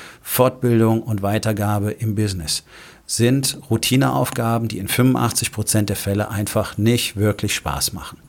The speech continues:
okay? Sondern es ist eben eine Routine, die dazu dient, dass wir maximale Power für den Tag haben. Und gleichzeitig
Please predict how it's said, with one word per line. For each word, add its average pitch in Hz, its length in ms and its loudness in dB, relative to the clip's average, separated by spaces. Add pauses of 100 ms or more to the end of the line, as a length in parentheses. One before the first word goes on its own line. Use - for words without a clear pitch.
okay? - 300 -2 (300)
Sondern 147 340 2
es 156 100 0
ist 156 140 0
eben 110 180 -2
eine 110 160 0
Routine, 101 560 0
die 117 100 2
dazu 107 280 -2
dient, 107 220 -2
dass 113 120 -2
wir 117 80 0
maximale 104 500 -2
Power 147 300 0
für - 140 -6
den 87 100 -4
Tag 87 240 -8
haben. 85 100 -8
Und 113 120 -4
gleichzeitig 113 920 2